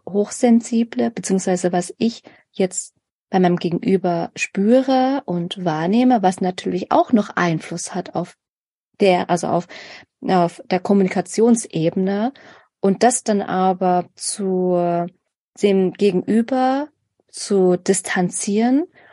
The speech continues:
und erstmal bei sich zu bleiben und da wirklich auch eine Grenze zu bewahren. Okay, das ist jetzt meine Art, wie ich kommuniziere und die andere Seite, das, das kann eine andere Art von Kommunikation sein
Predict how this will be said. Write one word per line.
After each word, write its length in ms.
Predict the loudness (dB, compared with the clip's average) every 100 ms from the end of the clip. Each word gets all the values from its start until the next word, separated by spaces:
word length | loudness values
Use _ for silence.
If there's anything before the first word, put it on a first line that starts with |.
| _ _
und 180 | 0
erstmal 380 | 2 0 0 -2
bei 180 | 0 -2
sich 260 | -2 -6 -6
zu 140 | -10
bleiben 800 | -4 0 0 0 0 2 2 0
und 500 | -2 -2 0 -2 -2
da 240 | 0 2 2
wirklich 260 | 0 -2
auch 160 | -4 -4
eine 220 | -4 -4
Grenze 560 | 0 2 4 4 4 2
zu 100 | 2
bewahren. 420 | -2 -2 -2 -4
Okay, 300 | -6 -2 -2 -4 -14
das 160 | -8 -2
ist 100 | 0
jetzt 220 | 0 -2
meine 400 | -2 4 4 4
Art, 280 | 2 2 0
wie 80 | -4
ich 100 | -4
kommuniziere 880 | -6 -2 -2 -4 -4 0 0 0 -6 -8 -18 -20 -6
und 640 | -2 2 0 -2 -10 -14 _ _
die 120 | 0
andere 320 | 2 2 2
Seite, 580 | 0 0 -2 -2 -2 -2 -4 -16 _
das, 160 | -4
das 200 | -4 -12
kann 240 | -2 2 2
eine 180 | 2 2
andere 460 | 4 4 2 0
Art 160 | -4 -4
von 160 | -8
Kommunikation 680 | -2 0 0 -2 -6 -2 0
sein 380 | 0 -4 -8 -8